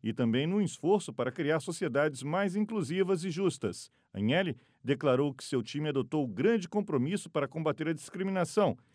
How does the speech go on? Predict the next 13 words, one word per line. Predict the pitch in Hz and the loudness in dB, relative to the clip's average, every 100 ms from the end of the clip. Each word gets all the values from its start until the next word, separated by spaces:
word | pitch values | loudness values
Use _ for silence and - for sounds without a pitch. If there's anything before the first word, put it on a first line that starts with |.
| _ _ | _ _
Ele | - 247 | -8 -4
deixou | 277 277 | -2 -2
claro | 233 175 127 117 | 0 4 4 2
que | 135 | -4
estava | 135 135 127 | -2 0 0
satisfeito | 123 220 - - 175 214 - _ _ 185 | 0 -4 -4 -2 -2 -2 -10 _ _ -4
em | |
se | 208 247 | -2 -2
juntar | 226 202 110 190 220 | -2 -2 2 2 2
aos | 139 | -2
esforços | 117 - 110 98 104 | -4 -4 -2 0 -4
da | 101 202 | 0 0
unesco | 208 185 202 - | 2 0 0 -4